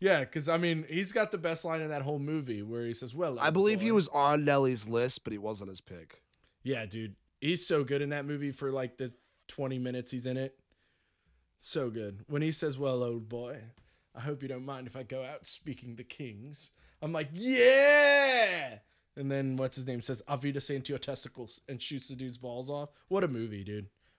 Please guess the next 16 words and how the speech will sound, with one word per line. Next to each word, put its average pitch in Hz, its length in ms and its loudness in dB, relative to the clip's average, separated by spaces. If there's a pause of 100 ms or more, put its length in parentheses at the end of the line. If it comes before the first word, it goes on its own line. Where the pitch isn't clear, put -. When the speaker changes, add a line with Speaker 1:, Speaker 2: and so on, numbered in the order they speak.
Speaker 1:
I 143 100 -8
love 117 180 -4
that 98 160 -10
movie. 101 340 -8
I 175 100 2
could 208 120 -4
talk 220 120 4
about 185 180 0
movies 143 260 -4
forever. 117 420 -10 (360)
Oh, 110 380 4 (200)
I 170 120 4
watched, 180 600 4
before 160 240 2
we 185 140 6
go, 123 240 2